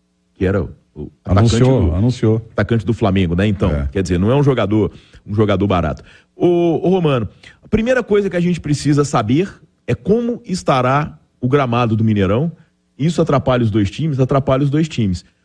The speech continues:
Speaker 1: Mas naquela longa e, e, e, e bela entrevista que o Pepa deu ao Pansieri, ao João Vitor,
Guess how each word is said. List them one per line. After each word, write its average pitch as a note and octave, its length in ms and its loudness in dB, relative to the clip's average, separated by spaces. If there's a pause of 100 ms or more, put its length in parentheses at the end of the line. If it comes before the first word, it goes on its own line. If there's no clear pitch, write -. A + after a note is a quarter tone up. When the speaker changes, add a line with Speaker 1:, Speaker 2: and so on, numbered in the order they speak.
(100)
Speaker 1:
Mas A#2+ 120 2
naquela D3+ 320 2
longa D3+ 420 2
e, A#2+ 60 0
e, G#2 680 -2
e, A#2 60 2
e B2 40 4
bela D#3+ 280 2
entrevista C3+ 460 0
que A#2+ 100 -2
o A#2 40 2
Pepa A#2 300 0
deu A2 280 2
ao G2 80 0
Pansieri, A2+ 580 0
ao G#2 80 0
João G2 180 0
Vitor, G2 600 0